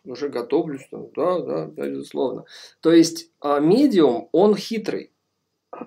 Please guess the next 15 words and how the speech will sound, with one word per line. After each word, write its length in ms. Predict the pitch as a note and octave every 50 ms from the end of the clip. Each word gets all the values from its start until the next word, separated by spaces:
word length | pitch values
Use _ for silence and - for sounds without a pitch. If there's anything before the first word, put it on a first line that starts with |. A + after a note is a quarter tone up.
| - - - - - - _ _ _ _ -
Медиум, 600 | - D3 D3 C#3+ B2+ A2+ G#2+ G2+ F2 E2+ D#2+ G2+
да, 180 | A#2 D3 F3+ F#3+
потому 380 | F#3+ - - C3 B2+ C3+ D3+
что 200 | D3+ D3+ - -
если 300 | C3+ C3+ D#3+ F3 E3+ -
ты 120 | - - D3+
понимаешь, 520 | D#3 - E3 F#3 F#3+ F#3 E3+ C#3+ C3+ -
что 140 | - - C4
мама 300 | C3 D#3+ E3+ D#3 C#3 B2
у 80 | B2 A#2
тебя 460 | - D3 C3+ B2+ A2+ G#2 F#2+ C#2+ - _ _ _ _ _ _ _ - _ _ _
с 100 | - - -
припиздью 500 | - C#3+ B2+ - B2+ C3 C#3 D#3 F#3 F#3+
чуть-чуть, 500 | F#3+ - G3 F#3+ - A3+ A#3+ A#3 - _ _ _ - - _ - -
я, 280 | - D3+ C#3 C#3 C3+ -